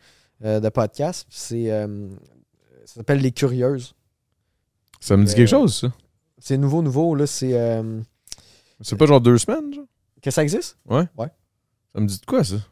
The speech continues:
Speaker 2: Pourquoi j'ai, pourquoi j'ai, je pense que c'est ma blonde qui a checké ça.
Speaker 1: Ouais, ben c'est ça, c'est nous autres, puis, euh, c'est, euh,
Speaker 2: C'est toi qui produis ça ?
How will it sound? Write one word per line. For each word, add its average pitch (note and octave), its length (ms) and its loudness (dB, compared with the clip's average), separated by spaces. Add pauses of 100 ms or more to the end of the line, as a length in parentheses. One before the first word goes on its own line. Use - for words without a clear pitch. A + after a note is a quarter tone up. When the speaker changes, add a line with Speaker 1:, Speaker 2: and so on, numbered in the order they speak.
(260)
Speaker 2:
Pourquoi - 240 -8
j'ai, G2 180 -2
pourquoi E3+ 160 -6
j'ai, D3 60 -6
je - 120 -6
pense G3 140 -2
que - 60 -4
c'est - 40 -2
ma F#2+ 140 2
blonde A#2+ 240 2
qui G2 60 -4
a - 20 -8
checké F2+ 220 -8
ça. G#2 120 -6 (120)
Speaker 1:
Ouais, E3+ 160 0
ben E3 100 -2
c'est B2+ 140 -4
ça, E3 120 -8
c'est C3+ 140 -8
nous A#2+ 320 -6
autres, D#3 140 -10
puis, B2+ 200 -2
euh, G#2+ 340 -4
c'est, B2 280 -4
euh, A2+ 200 -4 (500)
Speaker 2:
C'est - 100 -18
toi B3 120 6
qui - 100 -2
produis E3 260 4
ça ? D4+ 180 -2